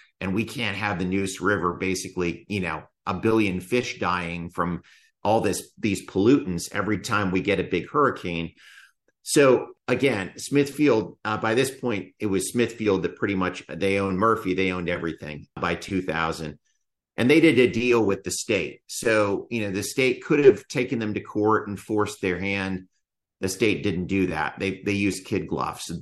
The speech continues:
gloves. They, uh, negotiated a contract which basically said, "Look, Smithfield, kick over, like, fifteen million dollars." It became twenty-five,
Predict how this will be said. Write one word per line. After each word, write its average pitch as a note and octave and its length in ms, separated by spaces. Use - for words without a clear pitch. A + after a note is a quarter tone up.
gloves. F2+ 540
They, F#2+ 180
uh, F2+ 160
negotiated G#2+ 640
a E2+ 40
contract G#2 760
which F#2 220
basically G2+ 400
said, F#2 260
"Look, F#2 180
Smithfield, G#2 640
kick C#3+ 240
over, A2+ 480
like, A2 200
fifteen C3+ 420
million G#2+ 260
dollars." F#2 400
It F#2 80
became F#2+ 320
twenty-five, F#2 760